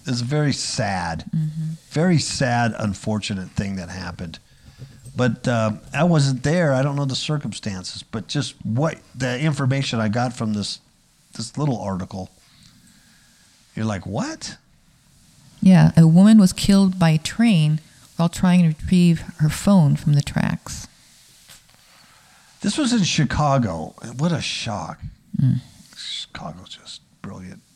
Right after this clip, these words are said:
Speaker 1: brilliant. Chicago police are investigating the death of a female who was struck and killed by a train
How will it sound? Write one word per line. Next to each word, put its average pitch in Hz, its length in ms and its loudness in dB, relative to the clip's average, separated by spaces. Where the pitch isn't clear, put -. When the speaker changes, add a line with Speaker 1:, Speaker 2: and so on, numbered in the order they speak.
Speaker 1:
brilliant. 110 360 -6
Chicago 285 600 6
police 254 920 4
are 147 140 2
investigating 131 1000 2
the 110 100 -4
death 151 340 0
of 135 100 -2
a 123 100 -2
female 110 760 -2
who 135 80 -4
was 120 160 -4
struck 208 420 -2
and 123 180 0
killed 190 320 0
by 156 100 0
a 135 80 -2
train 294 680 -2